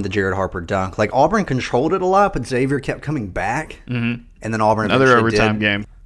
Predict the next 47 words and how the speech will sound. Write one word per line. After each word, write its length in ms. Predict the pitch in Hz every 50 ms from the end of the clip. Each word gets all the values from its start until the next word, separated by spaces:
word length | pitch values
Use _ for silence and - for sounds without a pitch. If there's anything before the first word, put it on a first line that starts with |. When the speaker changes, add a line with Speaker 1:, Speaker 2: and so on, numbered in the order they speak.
| - -
Speaker 1:
Wow. 340 | - 107 113 104 87 73 76 -
I, 220 | 98 113 110 107 -
I 40 | 131
mean, 500 | 120 117 107 104 107 117 - - 135 - _ - - _ _ - _ - -
Jared 200 | - 214 262 214
Harper 280 | 208 220 202 - 147
is, 180 | 127 117 101 - - - - - - -
I 100 | 123 139
always 240 | 160 180 160 -
refer 280 | - 135 - 127 127 135
to 60 | 127 123
him 100 | 123 117
as 140 | 107 90 -
my 300 | 104 101 95 101 110 110
height. 320 | 98 107 107 107 110 110 107
He's 140 | 110 107
probably, 320 | - - 123 110 101 101 98
like, 140 | 92 90 -
a 40 | 87
shade 500 | - - - - 92 87 87 90 87 87
taller, 400 | - 90 85 87 90 101 98 104
but, 200 | 95 90 87 - - - -
you 80 | 104 82
know, 100 | 80 -
Speaker 2:
Yeah. 160 | - 95 78
Speaker 1:
point 300 | - - - 143 113 -
taken, 340 | - - 101 101 - 117 107
I 60 | 104
suppose. 560 | 104 - 110 107 113 113 110 113 110 107 - - - _ _ _ _ -
Speaker 2:
Uh, 60 | 123
Speaker 1:
Absolutely 640 | 120 120 117 113 110 104 220 208 190 156 151 135 123
yammed 720 | 110 104 104 107 147 160 214 247 285 311 320 294 190 127
on 220 | 110 95 98 95 95
that 200 | 95 90 78 -
person. 540 | - 95 92 78 - - - - - - -
Speaker 2:
Yeah, 240 | 117 113 113 104 98
that 200 | 117 127 135 156
was 180 | 185 180 131 131
when 160 | 147 143 135
I 60 | 127
remember 260 | 127 123 123 123 123
Xavier 420 | 117 110 120 120 117 113 117 117 113
just 140 | 110 107
ran 240 | 107 101 104 107 101
out 140 | 98 101 82
of 60 | 90 87
gas. 500 | 80 85 90 90 78 76 - - -